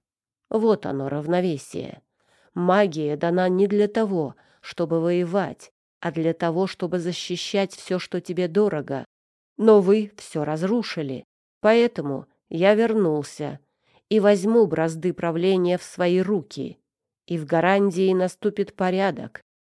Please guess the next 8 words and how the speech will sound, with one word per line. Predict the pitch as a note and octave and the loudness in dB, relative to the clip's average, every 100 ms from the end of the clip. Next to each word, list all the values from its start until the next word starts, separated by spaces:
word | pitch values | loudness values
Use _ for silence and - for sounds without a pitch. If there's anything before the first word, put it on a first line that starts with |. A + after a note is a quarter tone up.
| _ | _
«Мир, | F#3+ G3 A3 A3 - | 0 4 4 4 0
оплаченный | G3 F#3+ G3 G3 - G3 F#3+ | -6 -2 0 0 0 0 0
кровью?» | - F#3 A#3 G3 C#3+ C3 _ _ _ | -2 0 2 2 -4 -8 _ _ _
спросил | - E3+ E3+ - D#3+ | -8 -6 -6 -2 -2
я. | D#3 D#3 C#3+ C#3 _ _ _ _ _ _ | 0 -2 -4 -10 _ _ _ _ _ _
«Это | F3+ G3 A#3 | 0 2 2
не | A#3 A#3 | 2 2
мир». | D#3+ D3+ | 2 0